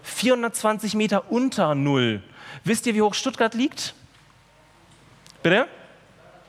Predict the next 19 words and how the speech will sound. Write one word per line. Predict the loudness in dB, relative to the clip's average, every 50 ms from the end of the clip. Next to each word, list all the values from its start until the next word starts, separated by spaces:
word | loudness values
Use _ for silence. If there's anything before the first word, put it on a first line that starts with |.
| -20 -20 -20 -20 _ -20 -20 -20 -20 -12
Zweihundertfünfzig, | -4 0 2 2 2 2 0 0 -2 0 0 0 0
super. | 2 2 2 2 2 4 4 4 4 2 0 -4 -10 -18 -20 -20 -20 -20 -20 -12 -6 -2
Und | 0 2
das | 2 2 2 0
jemand | -2 -2 0 0 -2
aus | -2 -2
Möhringen. | 0 2 2 2 2 2 2 2 0
Leute, | 0 0 0
Applaus. | -2 0 2 2 2 2 2 0 -4 -8 -12 -16 -20 -20 -20 -20 -20 -20 -20 -20 -20 -20 -20 -20 -20 -20 -20 -20 -20 -20 -20 -12 -6
Möhring | -2 0 2 2 2 2 0 2
Rules. | 2 2 2 2 0 -2 -6 -6 -8 -10 -12 -14 -14 -16 -18 -18 -18 -16 -12 -10 -10 -10 -10 -10 -12 -12 -12 -12 -10 -10 -10 -12 -12 -14 -12 -10 -10 -8 -8 -8 -10 -12 -12 -12 -10 -8 -8 -8 -8 -10 -12 -12 -12 -12 -12 -12 -12 -12 -14 -14 -14 -14 -14 -16 -14 -10 -8 -6 -6 -6 -6 -6 -4 0
Ihr | 2 2 4
seht | 4 2 2
das | 0 0
nochmal | 2 2 2
auf | 2 2
einer | 0 0
Karte | 0 2 2 2 2 2 2
hinten. | 2 2 2 2 2 2 2 0 -2